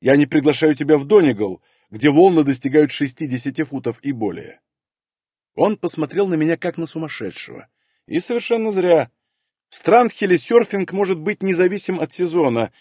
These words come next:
если вы не боитесь холодной январской водички с температурой семь градусов. Келли я нынче не потащу в воду, потому что для этой теплолюбивой особы уже точно холодновато. Вода градусов шестнадцать. Сентябрь.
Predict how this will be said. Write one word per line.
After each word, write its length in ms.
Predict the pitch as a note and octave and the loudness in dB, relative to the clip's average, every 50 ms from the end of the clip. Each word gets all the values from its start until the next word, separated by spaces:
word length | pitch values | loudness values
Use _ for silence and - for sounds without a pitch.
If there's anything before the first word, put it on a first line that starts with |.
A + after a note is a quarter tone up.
| _ _ _ - | _ _ _ -4
если 260 | A#2+ C#3 - - D#3 | -4 -2 0 0 2
вы 120 | D3 D#3+ | 2 4
не 120 | D#3+ D#3 C#3+ | 4 4 4
боитесь 480 | B2+ D3 C#3+ D#3 F3+ - E3 D#3 - | 4 4 4 4 2 0 -2 -4 -2
холодной 460 | - - C#3+ D3+ D3+ D3+ C3 B2+ B2+ B2 | -2 -2 0 2 2 2 2 0 -2 -2
январской 580 | A#2 A#2+ C3 C3 B2+ C3 A2+ A2 - - G2+ | -2 -2 -2 0 0 0 0 -2 -4 -8 -8
водички 600 | F#2+ F#2+ F#2+ A#2 F3+ F3+ - - E3 E3+ D#3+ B2+ _ _ _ _ _ | -8 -6 -8 -8 -8 -10 -8 0 2 2 2 2 _ _ _ _ _
с 80 | - | -8
температурой 640 | - D#3+ E3 C3 D#3 D3 C#3 C3+ C3 D#3+ D#3 D3 B2+ | -2 -2 0 2 2 2 2 2 2 0 0 0 -2
семь 240 | - - C3+ B2 | -2 -4 -4 -4
градусов. 640 | G#2+ F#2+ G2+ F#2+ E2+ E2+ E2+ - - - - _ _ _ _ _ _ _ _ _ _ _ _ _ _ _ | -4 -4 -4 -6 -6 -8 -14 -18 -20 -20 -20 _ _ _ _ _ _ _ _ _ _ _ _ _ _ _
Келли 260 | - F3+ A3 G#3 F#3+ | 2 2 4 4 4
я 140 | F#3 F#3 F3+ | 4 4 2
нынче 480 | F#3 G3 G3 F3 - - F#3 F3+ F3+ A#2+ | 2 0 -2 -4 -2 0 2 2 2 2
не 140 | D#3 E3+ | 0 0
потащу 440 | D3+ C3+ - - F3 - - A#3 G#3+ | 0 0 -2 -2 -4 -4 -4 -6 -6
в 60 | F3+ | -4
воду, 320 | D3+ C#3+ B2+ A2+ G2 G#2 - | -4 -2 -2 -2 -4 -4 -8
потому 260 | - - C3 C#3+ C#3+ | -8 -6 -4 -4 -4
что 180 | B2+ - C#3 B2+ | -4 -6 -6 -6
для 180 | A2 C3+ C#3+ | -4 -4 -2
этой 280 | - C3+ B2+ B2+ B2+ A#2 | -2 -2 -4 -4 -6 -8
теплолюбивой 680 | - C3 B2+ - B2+ B2 B2 B2+ A2+ A#2 A#2 G#2 G#2 | -8 -10 -8 -6 -4 -4 -4 -6 -6 -6 -4 -4 -6
особы 560 | - - F#2 - - F3 F3+ D#3+ E3 D#3 C3 - _ _ _ _ | -6 -8 -12 -6 -2 0 2 4 4 2 2 0 _ _ _ _
уже 220 | A#2 C3+ D3 E3 | -4 0 0 0
точно 420 | - - G3 E3 - - B2+ B2 | 2 4 2 2 2 0 -6 -6
холодновато. 800 | B2 - A#2+ B2 B2 A2 C3 B2+ A#2 G#2+ F#2 F#2 - - - - _ _ _ _ _ | -4 -2 0 0 0 0 0 0 0 0 -2 -4 -10 -18 -20 -20 _ _ _ _ _
Вода 260 | A2 B2 A#2 C3+ C3 | 0 2 4 4 4
градусов 480 | A2+ A#2+ C3 B2 A#2+ A2 - B2+ A#2 - | 4 4 2 2 2 -2 -6 -10 -10 -8
шестнадцать. 720 | - C3 - - A#2+ G#2+ F#2 - - - - - - _ _ _ _ _ _ _ _ _ | -10 -10 -8 -8 -8 -8 -8 -10 -14 -18 -20 -20 -20 _ _ _ _ _ _ _ _ _
Сентябрь. 600 | - - F3+ G3+ - - A#3 A3+ - D#3+ B2 | -4 -2 -2 -2 0 0 0 2 0 -2 -6